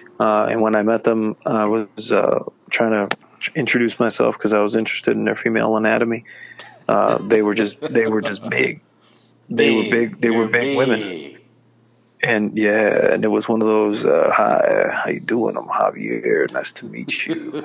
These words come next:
Speaker 2: <laughs>
Speaker 1: Uh, they call, they call me Silvio. You know, I mean, there was a moment where it was, this is just a big woman. And, uh, you know, and, and so that I've, I've met and seen many a woman who, uh, attractive,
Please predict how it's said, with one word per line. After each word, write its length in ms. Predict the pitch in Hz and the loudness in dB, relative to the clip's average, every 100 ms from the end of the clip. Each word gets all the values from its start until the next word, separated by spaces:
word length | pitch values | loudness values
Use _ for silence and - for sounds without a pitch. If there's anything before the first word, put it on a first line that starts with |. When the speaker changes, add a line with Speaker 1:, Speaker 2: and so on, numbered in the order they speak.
| - | -10
Speaker 2:
<laughs> 40 | 151 - - | -12 -6 0
Speaker 1:
Uh, 140 | - - | 0 -2
they 140 | - | -8
call, 320 | - 113 101 - 117 - - - - - | -4 -2 -2 -6 -20 -18 -18 -18 -12 -8
they 80 | - | -4
call 260 | - 107 | -2 -2
me 120 | 98 | -2
Silvio. 920 | - - 120 127 110 104 113 98 - - - | -8 -2 0 0 0 0 0 -2 -6 -12 -6
You 80 | 120 | -2
know, 100 | 113 | 2
I 120 | 107 | 2
mean, 160 | 113 117 | 2 2
there 100 | 120 | 2
was 180 | 120 113 | 2 0
a 60 | |
moment 340 | 117 143 151 120 | 2 2 2 2
where 200 | 123 120 | 2 2
it 80 | |
was, 360 | 113 110 - - - - - - _ | 2 0 -2 -10 -14 -20 -20 -20 _
this 140 | 127 143 | -4 -2
is 100 | 120 | 0
just 180 | 120 - | 0 0
a 40 | |
big 240 | - 107 104 | 0 0 0
woman. 400 | 120 165 123 - _ | 0 0 -2 -6 _
And, 460 | 113 107 104 107 107 | -6 -2 0 0 2
uh, 340 | 107 107 107 113 - _ - | 2 4 2 -2 -10 _ -8
you 80 | 123 | -2
know, 160 | 110 107 | 0 0
and, 360 | - 113 107 - | -2 -2 -2 -4
and 160 | 110 | -6
so 180 | - 120 | -2 0
that 100 | 113 | 2
I've, 200 | 127 147 | 2 0
I've 220 | 123 143 147 | 0 0 0
met 240 | 127 139 | -2 -2
and 120 | 120 | -4
seen 400 | 123 139 131 117 | -2 -2 0 -2
many 200 | 113 147 | 0 0
a 100 | 131 | 2
woman 260 | 117 113 110 | 2 0 0
who, 340 | 110 110 110 - - - - _ _ - | 0 0 -2 -6 -20 -20 -20 _ _ 0
uh, 220 | - - | 2 2
attractive, 600 | - - 147 - 170 160 | 0 0 0 0 0 -2